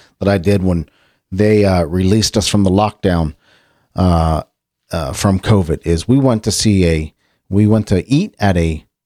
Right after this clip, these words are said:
small local restaurant, and it was our, it was our first time there eating, and we've been back there probably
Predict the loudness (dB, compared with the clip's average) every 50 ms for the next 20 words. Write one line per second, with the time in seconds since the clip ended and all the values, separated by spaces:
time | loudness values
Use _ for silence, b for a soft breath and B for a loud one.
0 | _ _ -4 -2 0 2 2 4 2 2 2 2 0 0 0 0 2 2 2 0
1 | -2 -4 -8 -10 -10 -10 -12 -10 -10 -8 -8 -8 -10 -14 _ _ _ _ _ _
2 | _ _ _ -4 -2 0 0 0 0 0 0 0 0 2 2 2 0 0 0 -2
3 | -2 -2 -2 -2 -2 0 2 2 2 4 4 2 2 2 0 0 0 2 0 0
4 | 0 -2 -2 -2 -2 -2 -2 0 -2 0 0 2 0 0 0 -2 -2 0 0 0
5 | 0 2 0 0 -2 -4